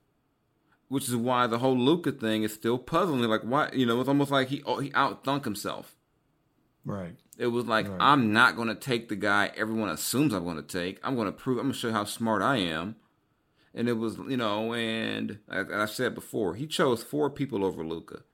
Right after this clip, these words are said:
Speaker 1: He chose De'Aaron Fox, Buddy Hield,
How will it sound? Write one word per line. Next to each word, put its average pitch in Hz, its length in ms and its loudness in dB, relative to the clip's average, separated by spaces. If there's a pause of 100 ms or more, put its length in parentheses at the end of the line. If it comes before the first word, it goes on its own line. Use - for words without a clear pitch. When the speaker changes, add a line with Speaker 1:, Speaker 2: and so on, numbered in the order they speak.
Speaker 1:
He - 60 -16
chose 85 440 -2
De'Aaron 107 400 0
Fox, 98 460 -4 (760)
Buddy 107 360 2
Hield, 92 460 0